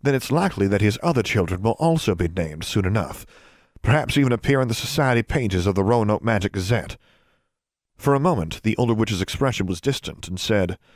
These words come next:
"Not everyone is unkind, but few will break ranks with those who consider your father a traitor and a dark wizard." She focused her gaze on her daughter again, and her expression became soft. "You thought Fred and Betty refusing to play with you anymore was hurtful.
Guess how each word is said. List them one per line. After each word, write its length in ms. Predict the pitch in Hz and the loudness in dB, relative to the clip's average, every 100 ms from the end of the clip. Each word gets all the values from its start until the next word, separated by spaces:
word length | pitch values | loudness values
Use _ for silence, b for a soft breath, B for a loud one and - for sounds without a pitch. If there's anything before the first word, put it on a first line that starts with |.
| b b b b b - | b b b b b -4
"Not 200 | 170 120 | 0 2
everyone 340 | 101 82 87 | 2 2 0
is 140 | 90 90 | 0 0
unkind, 880 | 82 80 - 101 76 50 50 - - b b b b - | -2 -4 -2 -2 -2 -10 -18 -18 -20 b b b b -4
but 120 | 123 | -2
few 220 | - 185 | 2 4
will 120 | 147 | 4
break 280 | 120 117 131 | 2 2 2
ranks 400 | 95 135 120 - | 2 2 0 -4
with 120 | - - | -8 -4
those 300 | 95 85 95 | -2 0 0
who 60 | |
consider 280 | 92 90 117 | -2 0 2
your 200 | 107 101 | 2 2
father 360 | 101 117 117 113 | 0 0 0 0
a 60 | 98 | -4
traitor 380 | - 143 120 | -2 0 0
and 180 | 107 107 | 0 0
a 40 | 95 | 0
dark 340 | 110 110 95 | 0 -2 0
wizard." 380 | 120 90 69 - b b b b b b _ _ | -2 -2 -8 -14 b b b b b b _ _
She 160 | - 117 | -4 0
focused 320 | 131 107 - | 0 -2 -2
her 100 | 90 | 0
gaze 340 | 117 110 92 | 0 0 0
on 80 | 80 | -2
her 80 | 82 | -4
daughter 340 | 104 107 85 | 0 0 0
again, 360 | 82 - - - _ - | -4 -8 -12 -20 _ -10
and 140 | 90 | -4
her 60 | 90 | -2
expression 440 | - - 104 85 | -2 -2 -2 -4
became 280 | 80 82 78 | -6 -6 -6
soft. 520 | - 110 85 - - _ _ _ _ _ _ _ _ _ | -4 -2 -4 -8 -18 _ _ _ _ _ _ _ _ _
"You 140 | - 131 | 0 2
thought 240 | - - | 2 0
Fred 160 | - 135 | 2 2
and 140 | 110 | 2
Betty 220 | 104 156 | 2 2
refusing 360 | 123 101 117 98 | 2 2 2 2
to 80 | 92 | 0
play 200 | - 147 | 0 0
with 120 | 113 | 0
you 80 | 95 | 0
anymore 260 | 87 92 | 2 0
was 120 | 80 - | 0 -2
hurtful. 480 | 151 - 95 160 | -2 -2 -2 -4